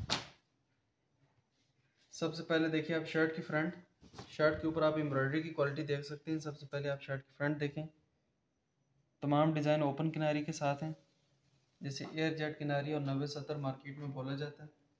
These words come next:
ये शर्ट की फ्रंट आ गई, ये शर्ट की बैक है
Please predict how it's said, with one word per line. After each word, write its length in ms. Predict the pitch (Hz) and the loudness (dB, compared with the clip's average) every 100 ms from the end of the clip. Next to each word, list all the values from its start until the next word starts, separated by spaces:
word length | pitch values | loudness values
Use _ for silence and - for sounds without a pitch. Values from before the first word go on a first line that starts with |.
| _ _ _ _ _ _ _ _ _ - | _ _ _ _ _ _ _ _ _ -12
ये 100 | 139 | -8
शर्ट 240 | 147 151 156 | -4 -4 -4
की 60 | |
फ्रंट 300 | 151 143 147 | -6 -4 0
आ 100 | 151 156 | 0 0
गई, 160 | 156 156 - - _ _ _ _ _ _ _ _ _ _ _ _ | -2 -6 -12 -20 _ _ _ _ _ _ _ _ _ _ _ _
ये 80 | 143 | -10
शर्ट 300 | - 147 147 | -4 -4 -4
की 60 | 156 | -6
बैक 320 | 139 135 151 | -2 -2 -2
है 100 | 160 | -4